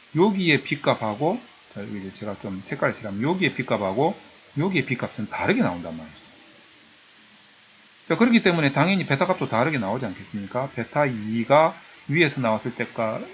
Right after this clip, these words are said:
값과 밑에서 나왔을 때 값은 다르단 말이죠. 그렇기 때문에 요런 형태의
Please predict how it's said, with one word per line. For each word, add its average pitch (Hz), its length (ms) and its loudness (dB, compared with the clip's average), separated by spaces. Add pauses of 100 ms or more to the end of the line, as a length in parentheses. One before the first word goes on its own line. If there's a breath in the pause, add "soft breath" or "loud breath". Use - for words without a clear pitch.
(140)
값과 165 480 2
밑에서 160 400 -2
나왔을 110 280 -4
때 117 80 -10
값은 101 260 -12
다르단 151 360 0
말이죠. 85 240 -10 (840)
그렇기 202 240 2
때문에 160 460 4 (880)
요런 214 640 6
형태의 143 1040 0